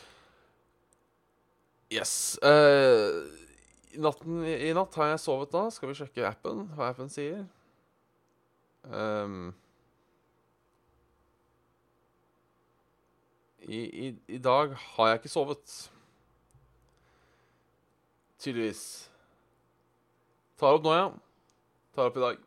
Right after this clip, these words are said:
Hei alle sammen, forresten, som, eh, lytter og ser på og, og, og tuter. Eh, i dag har jeg da tydeligvis ikke sovet noe. Eh,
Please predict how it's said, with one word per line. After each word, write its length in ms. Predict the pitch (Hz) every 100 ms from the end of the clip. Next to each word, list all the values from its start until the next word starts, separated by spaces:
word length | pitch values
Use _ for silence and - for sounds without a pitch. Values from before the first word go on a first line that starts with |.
| _ _ _ - - - - -
Hei 140 | 143
alle 160 | 160 151
sammen, 220 | 151 147
forresten, 380 | 139 123 - 92
som, 300 | - 98 98
eh, 140 | 92 92
lytter 320 | 117 - 98 92 - 101
og 80 | 104
ser 160 | 98 90
på 140 | 95
og, 480 | 87 69 85 85 -
og, 460 | 78 80 73 73 - 80
og 160 | 73 104
tuter. 320 | 101 - 82 - _ _ - - - - _ _ _ -
Eh, 1200 | 135 135 127 123 117 113 104 87 78 71 71 65
i 40 | 131
dag 380 | 143 147 143 98 82 - - - -
har 140 | 117
jeg 60 | 104
da 60 | 98
tydeligvis 380 | 101 92 92 98
ikke 240 | - 82 85 87 _ _ _ _ _ _ _ _ _ _ _ -
sovet 320 | - 104 101
noe. 240 | 117 113 147 - - _ _ _ _ _ _ _ _ _ - -
Eh, 460 | 101 101 101 98